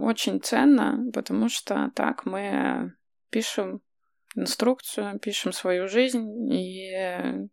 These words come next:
знакомимся с собой настоящими, без тех самых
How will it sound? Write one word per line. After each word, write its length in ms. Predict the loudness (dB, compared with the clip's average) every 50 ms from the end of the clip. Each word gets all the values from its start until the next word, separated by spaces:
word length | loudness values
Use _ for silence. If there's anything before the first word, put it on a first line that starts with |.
| _ _ _ _ -6
знакомимся 580 | -4 0 4 6 6 8 6 6 2 0 -2 -2
с 40 |
собой 480 | -2 -2 -2 0 2 4 6 6 6 6
настоящими, 1120 | 4 2 2 0 0 2 4 4 4 4 4 2 2 0 0 0 -2 -4 -4 -4 -4 -4 -2 -2
без 260 | -2 -2 -2 -4 -6
тех 220 | -4 -2 -2 -2
самых 500 | 0 2 2 2 4 2 0 -2 -6 -12